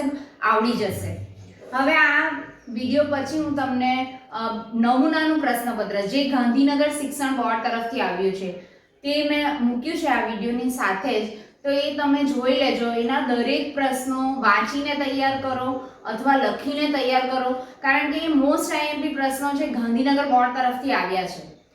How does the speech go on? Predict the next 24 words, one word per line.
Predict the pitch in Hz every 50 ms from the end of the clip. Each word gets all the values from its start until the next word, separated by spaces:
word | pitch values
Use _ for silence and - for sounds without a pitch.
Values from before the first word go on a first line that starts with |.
| _ _ _ _
તો | 277 277
એ | 269 254 247
તો | 277 277
તમારે | 277 285 285 285 285 285 294
ચૂકવાનું | 277 285 285 - - 269 285 285 277 285
નથી, | 285 294 285 302 311 - - - -
ખાસ | - - 269 277 285 285 - 294
તૈયાર | 269 254 254 254 254 254
કરવાનું | 254 254 247 247 247 247 247
છે. | 247 269 277 - - - - - - - - - - - - - - - -
તો | 269 269 269 277 277 277 277 277
આશા | - - - 240 240 254 254 247 - - -
છે | 349 -
વિદ્યાર્થીઓ | 320 294 - 277 277 277 285 311 311 277
તમને | 277 277 277 262 269 269 269
સમજ | 262 247 247 247 254 254 -
પડી | 269 262 247 254 277
હશે. | 302 277 269 - 285 277 269 277 285 - - - - - - -
ફરી | 254 262 262 277 294 294 302
મળીશું | 294 294 294 294 294 294 - 311 302 302 302 302 302 - - - - 226 214
નેક્સ્ટ | 233 240 240 254 277 277 - - -
ટાઇમ, | 285 269 254 269 269 269 269 - 233 226
નેક્સ્ટ | 226 226 247 254 - - - 269
વીડિયોમાં | 262 269 262 269 269 269 269 262 262 269 277 285 - - - -